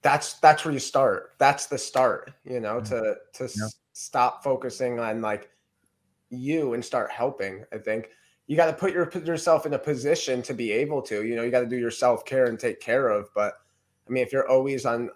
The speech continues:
Speaker 1: um, there's, there's somebody I know pretty recently, and I feel like that person always focuses on themselves, and they're, they're, you could see they're so un-,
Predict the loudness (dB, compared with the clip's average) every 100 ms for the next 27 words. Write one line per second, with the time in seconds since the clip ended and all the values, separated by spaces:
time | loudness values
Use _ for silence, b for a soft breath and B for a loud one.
0 | -4 -2 -2 -4 -2 -2 -2 -6 -6 -2
1 | 0 2 2 2 0 0 2 2 -2 _
2 | _ _ _ -4 -4 -2 -4 -2 -2 -4
3 | -4 -8 -8 -6 0 2 2 0 -2 0
4 | -2 0 -2 -4 -8 _ _ _ -2 4
5 | 4 4 0 -2 0 2 2 0 -4 -4
6 | 0 0 0 -2 2 6 4 2 -4 -4
7 | -2 -4 0 0 0 -4 -6 -8 -4 -2
8 | 2 2 2 2 2 2 0 -2